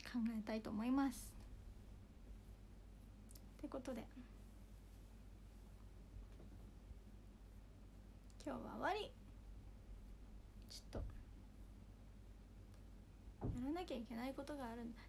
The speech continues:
ね、なんでサザエさん見てた時の方がさ、視聴者さん増えてるの？<laughs> どういうこと？まあ、そんな変わんないけど。この時間よりサザエさんの時間の方が人がいるのか？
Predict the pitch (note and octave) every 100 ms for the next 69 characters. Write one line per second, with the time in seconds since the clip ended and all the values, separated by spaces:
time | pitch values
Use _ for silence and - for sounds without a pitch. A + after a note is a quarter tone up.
0 | B3 B3 D#4+ A#4 - C#4+ C4 A#3+ A3+ G#3
1 | A3+ A3+ G#3 G3 A3+ G#3 G3 G3+ A#3+ G#3
2 | G3 - G3+ G3+ - A3 G#3 - G#3 A3
3 | G#3 B3 G#3 - - G#3 B3+ - - -
4 | - - - E4 - D4 - - F4 E4
5 | - B3+ G4 A4+ G#4+ G#4+ A#4 - - -
6 | - - A3 A3 F4+ F#4+ F#4+ F4 F4+ F4+
7 | D#4+ G#3 F#3+ - - - - - - -
8 | - - - C#4+ E4 F4 F#4 G4+ F#4+ D#4+
9 | A#3 - - F#4 B3+ G#3 G3+ G3+ A3+ G#3+
10 | A3 A3+ G3 F#3 A3+ - - - - -
11 | - D#4+ F4 E4+ D#4 G#3+ A3+